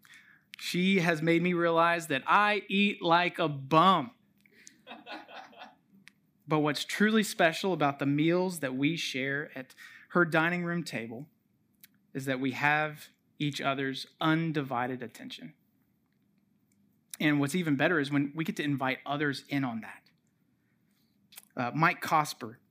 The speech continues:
says in his book, Recapturing the Wonder, uh, about this. He says, "One of the most magical places in the world is the dinner table. It demands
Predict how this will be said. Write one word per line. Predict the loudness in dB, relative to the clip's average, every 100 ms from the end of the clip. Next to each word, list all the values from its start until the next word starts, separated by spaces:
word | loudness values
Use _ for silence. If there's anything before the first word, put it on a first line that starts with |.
| _
says | -2 0 0
in |
his | 0 -2
book, | -2 -4 -6 -10 -12 -4
Recapturing | -4 0 0 0 -4 -6 -4 -4
the | -4
Wonder, | -4 -6 -8 -12 _ _ _ _ _ _ _
uh, | -10
about | -8 -2 -2 -2 -8
this. | -18 -18 -20 _ _ _ _ _ _
He | -10
says, | -4 0 0 -2 -12 -20 _
"One | 2 6
of | 6 4
the |
most | 2 0 0
magical | -2 0 4 4 4 2 0
places | 0 2 0 2 -4 -6
in | -4 -2
the | 0
world | -2 0 2 2 -2 -8 -16 -4
is | 0 2 2 -2 -10 -4
the | -4
dinner | -4 -4 -2 -2
table. | -4 -12 -18 -20 -20 _ _ _ _ _ _ _ -20 -4
It | 0 0 2
demands | 2 4 4 4 6 6 8 6 4